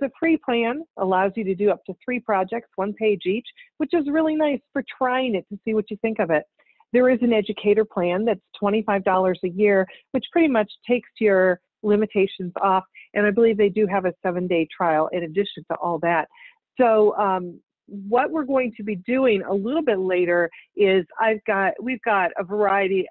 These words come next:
of video clips that I'm gonna be showing you that were made with different ones of these, so you can kind of see. But I wanted to set this stage for what we're going to be showing. The next one is Edu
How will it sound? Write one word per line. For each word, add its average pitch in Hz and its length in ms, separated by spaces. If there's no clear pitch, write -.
of 180 220
video 214 480
clips 180 280
that 202 60
I'm 196 120
gonna 196 100
be 185 140
showing 330 300
you 180 240
that 226 140
were 233 160
made 208 400
with 185 140
different 190 300
ones 180 340
of 160 60
these, 147 140
so - 100
you 160 80
can 180 100
kind 165 160
of 156 140
see. 147 120
But 190 120
I - 20
wanted 196 240
to 175 100
set 180 220
this 170 100
stage 202 280
for 196 100
what 180 260
we're 180 120
going 165 240
to 170 60
be 156 120
showing. 165 300
The 220 100
next 311 300
one 202 380
is 269 220
Edu 240 540